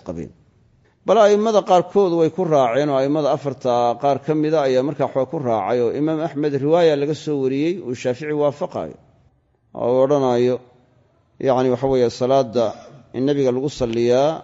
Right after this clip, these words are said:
waa lagama maarmaan, oo waa mid waajib ah. Yacni, saas iyadaa inuu yidhi. Masaladan ijmaac markaa kama jirin. Wax ijmaacoo ka jiray ma jirin.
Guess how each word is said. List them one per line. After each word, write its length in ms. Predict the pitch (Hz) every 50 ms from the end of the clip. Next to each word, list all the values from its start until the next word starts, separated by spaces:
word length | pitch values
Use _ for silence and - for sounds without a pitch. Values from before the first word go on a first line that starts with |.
| - -
waa 140 | - 135
lagama 300 | 127 123 127 127 131 127 127
maarmaan, 520 | 127 123 127 131 135 139 143 139 120 95 73 - - - _ _ _ _ _ _ _ _ _ -
oo 120 | - 117 120
waa 100 | 123 127
mid 160 | 131 139 131
waajib 420 | 131 127 131 127 117 98 104 95 92
ah. 160 | 73 87 104 - - _ _ _ _ _ _ _ _ _ _ _ _ _ - -
Yacni, 300 | 117 120 117 120 120 117
saas 260 | - - 139 120 - -
iyadaa 260 | 131 120 113 113 107
inuu 200 | 104 95 82 67
yidhi. 160 | 62 - - _ _ _ _ _ _ _ _ _ _ _ _ _ _ -
Masaladan 420 | 165 156 - 226 269 269 233 208
ijmaac 460 | 190 170 160 143 160 160 156 139 143
markaa 260 | 143 170 165 139 156 143
kama 220 | - 151 143 143
jirin. 360 | 143 - - 110 101 101 101 98 _ _ _ _ _ _ _ _ _ _ _ _ _ _ -
Wax 100 | 139 120 110
ijmaacoo 440 | 120 107 123 139 151 156 135 135 -
ka 100 | - 165
jiray 340 | 156 - - 139 135 131 139 135 131 - - _ _ -
ma 120 | 113 131 139
jirin. 400 | 135 - - 113 104 107 110